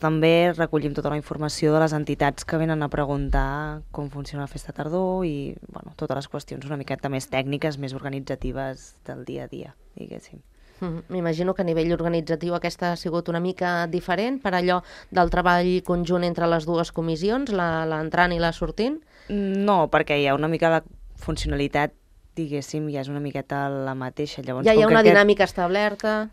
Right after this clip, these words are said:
Speaker 1: Una miqueta sí, el que passa és que, bueno, doncs s'ha anat encaixant la manera de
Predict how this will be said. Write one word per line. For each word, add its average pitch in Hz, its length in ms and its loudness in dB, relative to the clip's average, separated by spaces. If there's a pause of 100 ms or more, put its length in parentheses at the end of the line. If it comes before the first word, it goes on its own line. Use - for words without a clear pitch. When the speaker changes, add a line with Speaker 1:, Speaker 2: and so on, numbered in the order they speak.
(100)
Speaker 1:
Una 160 160 2
miqueta 151 320 2
sí, 170 320 2
el 135 160 -8
que 139 80 -6
passa 131 240 -8
és - 80 -12
que, 156 80 -6
bueno, 143 300 -4 (260)
doncs 127 160 -10
s'ha - 140 -8
anat 131 180 -2
encaixant 143 540 0 (420)
la 139 180 -8
manera 131 360 -8
de 127 40 -12